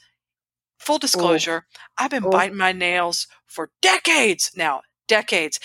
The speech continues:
Speaker 1: And for some reason, perhaps it's, oh, the fear of dying and spreading whatever I have to other people, um, I have <laughs> stopped biting my nails. I can't believe it. All the things and tricks and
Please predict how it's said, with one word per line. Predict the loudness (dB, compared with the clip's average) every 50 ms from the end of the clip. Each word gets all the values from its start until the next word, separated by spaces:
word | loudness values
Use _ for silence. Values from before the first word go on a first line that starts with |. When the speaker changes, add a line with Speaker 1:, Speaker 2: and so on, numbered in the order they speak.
| -14 -14 -14 -4 _
Speaker 1:
And | -2 -2 -2 -2
for | -6 -4 -2
some | 0 2 2 2 0 -2 -4
reason, | -4 -4 -4 -4 -2 -2 -2 -2 -4 -6 -8 -14 -20 -20 _ -8
perhaps | -6 -2 0 0 0 2 0 -2
it's, | -2 -4 -6 -8 -8 -16 -20 _ _ 0
oh, | 0 0 2 0 -2
the | -4 -6 -8
fear | -6 -4 -4 -2 -2 -2
of | -4 -4
dying | -2 0 2 4 2 2 0 -2 -6 -8 -14 -12 -10
and | -10 -8 -6
spreading | -8 -4 0 0 2 2 0 -2 -4 -6 -12 _
whatever | -4 0 0 0 2 4 4 4
I | 4
have | 4 2 -2 -2 -2
to | -6 -6
other | -6 -6 -6 -6
people, | -6 -2 -2 -2 -2 0 0 0 0 -2 -6 -12 -12 -12 -12 -14 -4 _
um, | 0 0 0 2 2
I | 2 2
have | 4 2 0 0
<laughs> | 0
stopped | -2 -2 -2 -4 -2 0 4 4 4 4 2 -4 -12 -12 -12 -12 -10 -12 -12 -12 -6 _
biting | 2 2 2 2 0 0
my | 0 0 0
nails. | 0 2 0 0 0 2 0
I | 0 0
can't | 0 -4 -4 -4 -2
believe | -2 -2 -2 -2 0 -2
it. | -4 -4 -4 -8 -14 -16 -16 -10 _
All | 2 4 4 4 4 2
the | 0 -4
things | -6 -8 -6 -6 -6 -8
and | -8 -8 -8 -6
tricks | -6 -6 -4 -4 -4 -4
and | -4 -6 -10